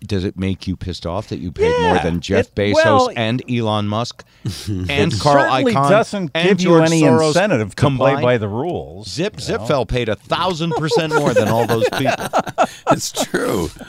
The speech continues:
Speaker 3: <laughs>
Speaker 2: Yeah, I know. I
Speaker 3: Sad.
Speaker 2: should be pissed.
Speaker 3: Sad but true.
Speaker 1: So here's a question. This story actually isn't about that. Because if you ask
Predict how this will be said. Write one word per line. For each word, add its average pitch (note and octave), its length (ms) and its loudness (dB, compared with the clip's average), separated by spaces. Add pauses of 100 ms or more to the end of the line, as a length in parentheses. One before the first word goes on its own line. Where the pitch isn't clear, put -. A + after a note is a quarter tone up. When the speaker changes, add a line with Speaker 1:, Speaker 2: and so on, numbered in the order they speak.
(200)
Speaker 3:
<laughs> - 520 -8
Speaker 2:
Yeah, B2+ 400 0
I C#3 140 0
know. F3 260 0
I G2 160 2
Speaker 3:
Sad. A2+ 80 -6
Speaker 2:
should C4 160 -8
be F2+ 140 -4
pissed. - 520 -14 (140)
Speaker 3:
Sad - 320 -6
but - 180 -6
true. F#3+ 920 -6 (420)
Speaker 1:
So F3+ 180 -2
here's G3 200 0
a E3 40 -8
question. - 400 -4 (2500)
This F3 180 -4
story G#3 420 -4
actually A#2 520 -6
isn't A2+ 200 -6
about C#3+ 360 -4
that. - 180 -16 (840)
Because C3 300 -8
if D3 120 -8
you C#3 220 -6
ask E3 560 -6